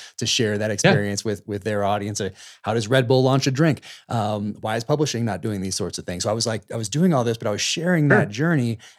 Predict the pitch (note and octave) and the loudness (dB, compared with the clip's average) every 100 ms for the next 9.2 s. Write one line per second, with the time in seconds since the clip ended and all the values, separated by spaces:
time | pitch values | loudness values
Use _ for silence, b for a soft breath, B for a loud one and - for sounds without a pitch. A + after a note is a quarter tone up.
0 | - A#2 A2+ A2 G#2 - - C#3 D#3 C3+ | -8 -4 -2 -2 -4 -6 -4 0 0 2
1 | A2+ G2+ G2+ F2+ F2+ G2 - D3 C3 B2+ | 0 -2 -4 -4 -4 -4 2 2 4 2
2 | A#2+ G#2 F#2 A#2 A2+ A2 A2+ G#2+ - B2+ | 2 0 -2 0 0 -2 -4 -6 -6 -6
3 | A2+ D3 B2 A#2+ - B2+ A2 A#2+ A#2+ A#2 | -6 -6 -4 -4 -4 -4 -4 -6 -8 -6
4 | A#2 A2 - A2+ G#2+ _ - A#2 G#2+ B2 | -8 -6 -6 -6 -6 _ -6 -4 -4 -4
5 | A#2+ A#2 A2+ G#2 A#2 A2+ A#2+ A#2+ A#2 A2+ | -4 -4 -8 -8 -10 -8 -4 0 2 0
6 | - - A#2 A2 B2 A2+ G#2+ C3 - A#2+ | -2 -6 -4 -4 -2 -4 -2 -2 0 0
7 | G2+ A#2 G#2 F2+ A#2+ C#3 F#2 B B B | 0 -2 -4 -4 -2 -2 -2 B B B
8 | - F#2+ G2+ - B2+ A2 A2 C3 - A2+ | -6 -4 -2 0 0 0 2 2 4 4
9 | G2+ | 2